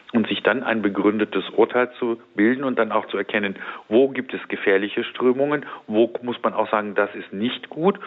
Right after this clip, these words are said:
und wo kann man auch gemeinsam vielleicht mit anderen Vertretern anderer Religionen gemeinsam sagen,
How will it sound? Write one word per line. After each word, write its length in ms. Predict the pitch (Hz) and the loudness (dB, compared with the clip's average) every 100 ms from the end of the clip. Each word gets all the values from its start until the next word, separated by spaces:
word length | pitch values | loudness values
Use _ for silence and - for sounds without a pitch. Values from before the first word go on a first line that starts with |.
| - - - | -12 -12 -6
und 80 | 123 | -2
wo 80 | 120 | 2
kann 160 | 123 | 2
man 100 | 113 | 2
auch 120 | 104 | 0
gemeinsam 580 | - 107 101 104 107 107 | 0 0 0 0 -2 -2
vielleicht 380 | - 123 147 - - - - _ | 0 2 2 0 -14 -16 -16 _
mit 200 | 120 - | -2 0
anderen 600 | - 113 113 120 117 - - | -2 2 4 4 2 -6 -4
Vertretern 540 | - - 104 110 113 107 | -2 0 0 2 0 0
anderer 320 | 107 107 101 | 2 2 4
Religionen 400 | 101 92 104 98 | 0 0 -2 0
gemeinsam 480 | 92 95 98 107 104 | 0 0 2 0 2
sagen, 300 | 107 110 | 0 0